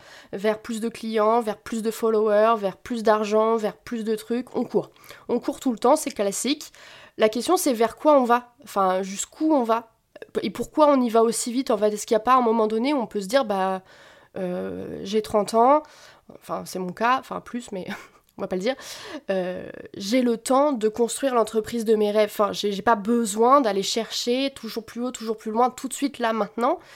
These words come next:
Je peux prendre le temps de faire les choses correctement et pas me cramer, en fait. Donc cette question-là aussi, après quoi je cours, elle est quand même assez fondamentale pour, euh, bah, éviter de se cramer, tout simplement.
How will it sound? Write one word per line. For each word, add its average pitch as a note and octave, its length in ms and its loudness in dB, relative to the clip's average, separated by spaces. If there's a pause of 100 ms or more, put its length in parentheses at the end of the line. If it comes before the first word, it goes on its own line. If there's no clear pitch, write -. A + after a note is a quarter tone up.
(220)
Je A3+ 140 -8
peux E4+ 420 2 (300)
prendre D4 320 2
le B3+ 100 0
temps D#4 200 4
de D4 60 0
faire A#3 180 -2
les G#3+ 100 0
choses B3+ 240 -8
correctement A3 720 0 (480)
et G3+ 80 -10
pas C#4+ 160 2
me C#4 100 4
cramer, A#3+ 460 0
en F#3 80 0
fait. - 380 -10 (460)
Donc A3 140 0
cette C4+ 160 -2
question-là C#4 460 2
aussi, D#4 340 0
après A#3+ 280 -2
quoi C#4+ 200 2
je B3 120 -2
cours, D4 280 -4
elle A3+ 120 0
est G#3+ 60 -2
quand A3+ 100 -2
même A#3+ 120 0
assez A#3+ 240 0
fondamentale A#3+ 960 0 (500)
pour, C4 420 2 (140)
euh, G3 380 2
bah, F3 180 -4
éviter F3+ 240 -6
de A#3 80 -8
se - 80 -4
cramer, F#3+ 340 -4
tout - 120 -14
simplement. F3+ 360 -10